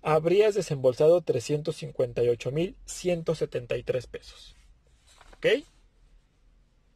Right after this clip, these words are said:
Ya sé, ya sé, amigos, que me van a poner, "Es muy caro, que los intereses, que la comisión, todo".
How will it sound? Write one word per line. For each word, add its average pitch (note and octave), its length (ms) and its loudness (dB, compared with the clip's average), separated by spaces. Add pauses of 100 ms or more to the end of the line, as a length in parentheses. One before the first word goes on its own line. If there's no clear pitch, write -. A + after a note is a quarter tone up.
(560)
Ya E3 220 4
sé, G3+ 320 4
ya E3+ 180 2
sé, F3 200 2
amigos, G3 420 0
que B2+ 380 6
me B2+ 100 0
van D3 160 2
a D#3+ 60 2
poner, D#3 480 2 (240)
"Es C3+ 160 2
muy B2+ 200 -4
caro, A3 720 4 (260)
que - 140 -4
los A#2+ 200 -4
intereses, E3+ 920 2
que - 160 -4
la A#2+ 120 -6
comisión, F3+ 880 0
todo". B2 320 0